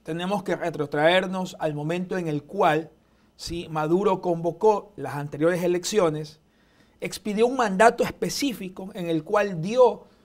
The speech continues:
cierta cantidad de votos a ciertos <clears throat> representantes determinados por ciertas circunscripciones, ¿verdad? Y es ahí donde se fraguó el fraude. O sea, en realidad el fraude fue netamente calculado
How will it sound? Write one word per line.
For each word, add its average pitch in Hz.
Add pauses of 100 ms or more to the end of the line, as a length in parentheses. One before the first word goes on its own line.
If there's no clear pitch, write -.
(160)
cierta 220
cantidad 185
de 190
votos 185
a 160
ciertos 160
<clears throat> -
representantes 170 (440)
determinados 175
por 151
ciertas 180
circunscripciones, 175
¿verdad? 185 (280)
Y 208
es 226
ahí 220
donde 220
se 190
fraguó 156
el 165
fraude. 233 (360)
O 175
sea, 180
en 185
realidad 208
el 220
fraude 294 (240)
fue 233 (160)
netamente 233
calculado 160